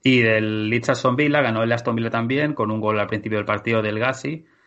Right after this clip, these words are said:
eh, un partido con tensión en algunos momentos de, del encuentro, y bueno, el Leeds a su estilo, vertical, ofensivo, etcétera, setenta por ciento de posesión,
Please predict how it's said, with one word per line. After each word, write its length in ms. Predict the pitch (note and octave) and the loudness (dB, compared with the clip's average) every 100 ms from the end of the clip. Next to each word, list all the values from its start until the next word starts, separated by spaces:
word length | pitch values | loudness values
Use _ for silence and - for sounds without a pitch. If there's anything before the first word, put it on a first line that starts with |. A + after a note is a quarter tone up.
| _ - | _ -8
eh, 360 | A2+ G#2+ G2+ G2+ | -2 -2 -2 -2
un 100 | G#2+ | 0
partido 300 | B2 A#2+ A#2+ | 0 0 -2
con 340 | A#2 A2+ A2 - _ _ | -2 -4 -6 -14 _ _
tensión 560 | - A2+ A2+ D#3 D3 C#3+ | -6 -6 0 4 4 2
en 40 | |
algunos 300 | G#2+ G#2+ A2+ | -6 -6 -8
momentos 340 | A2 A2 G#2+ G#2+ | -8 -8 -8 -8
de, 360 | G#2 G#2 G2+ | -6 -6 -8
del 260 | G2+ G2 G2 | -8 -8 -6
encuentro, 760 | G#2 B2 C3+ C#3 B2+ C#3+ D3+ | -4 0 0 0 0 2 4
y 240 | D3+ G#2 F#2+ | 2 0 -4
bueno, 260 | G2 G2 F#2+ | -6 -8 -10
el 140 | G2 | -6
Leeds 300 | A#2+ A#2 - _ _ | -4 -6 -12 _ _
a 120 | - - | -14 -10
su 160 | - | -8
estilo, 520 | F#2+ - C3 B2+ D3 | -8 -4 -2 0 -2
vertical, 720 | B2+ G2 - G2 A#2+ C3 C#3 C3+ | -2 -6 -8 -4 0 2 2 0
ofensivo, 520 | - G2 - A2+ A2 | -4 -8 -6 -6 -4
etcétera, 540 | G#2+ A#2+ A#2+ C3+ D#3 _ _ | -2 -2 -2 -4 -6 _ _
setenta 440 | - A2 A2 A2 G#2 | -8 -4 -2 -2 -4
por 100 | F#2+ | -4
ciento 220 | A2 F#2 | -6 -6
de 60 | |
posesión, 580 | E2+ F#2+ G#2+ A#2 A2+ A#2 | -8 -6 -4 -4 -4 -6